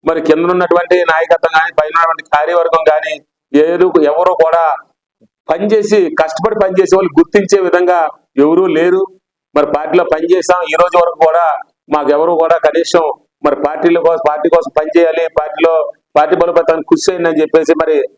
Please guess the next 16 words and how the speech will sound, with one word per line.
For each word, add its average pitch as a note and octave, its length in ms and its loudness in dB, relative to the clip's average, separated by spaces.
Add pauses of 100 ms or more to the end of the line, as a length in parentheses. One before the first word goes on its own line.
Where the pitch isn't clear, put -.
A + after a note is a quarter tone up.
(220)
ఏదైనా E3 440 0
ఎవరన్నా D#3 460 0
కానీ D#3+ 200 -4 (400)
సీనియర్ D#3 260 0
నాయకులు D3+ 420 0
కూడా D3 180 2 (380)
లేదా D3 120 4
కాంగ్రెస్ D3+ 380 -2
పార్టీలో D3+ 180 0
ఉన్నటువంటి D3 600 0 (260)
ఏదైతే D#3+ 380 2
కార్యవర్గం D3+ 420 -2
ఉన్నారో D3 340 -2 (240)
మరి C3 100 0
మేడం D3 320 0 (1300)
పిసిసి F#3 460 0